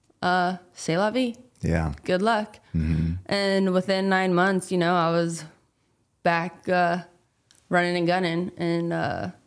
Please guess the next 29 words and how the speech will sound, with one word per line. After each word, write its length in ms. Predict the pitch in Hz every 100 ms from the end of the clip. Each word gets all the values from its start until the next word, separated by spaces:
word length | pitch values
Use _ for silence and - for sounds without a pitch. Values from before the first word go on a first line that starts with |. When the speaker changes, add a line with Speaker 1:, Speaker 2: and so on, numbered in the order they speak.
| _ _
Speaker 1:
it 120 | 175
took 220 | 170 170 180
me 120 | 170
a 80 | 170
while. 380 | 165 160 165 165
And 260 | 170 165
thankfully, 580 | 170 170 170 165 165 160
sometimes 480 | 165 180 175 170 170
people 240 | 180 170
don't 260 | 170 165 165
have, 380 | 175 165 160 - _ _ _ _ _ _ _ _ _ -
people 180 | 185 175
don't 180 | 180 175
make 160 | 160
it 60 | -
back 220 | 151 -
in 140 | 95 110
the 80 |
rooms. 480 | 120 95 90 170 - -
Speaker 2:
Yeah. 320 | - 80 78 71
Speaker 1:
So, 520 | 180 165 156 160 - - _ - -
um, 560 | 170 160 156 151 160 -
now 240 | 170 165 156
that 120 | 160
I'm 120 | 160
obviously 500 | 156 156 156 151 165
older 400 | 170 160 156 156
and, 240 | 156 160 -
and 360 | 165 160 185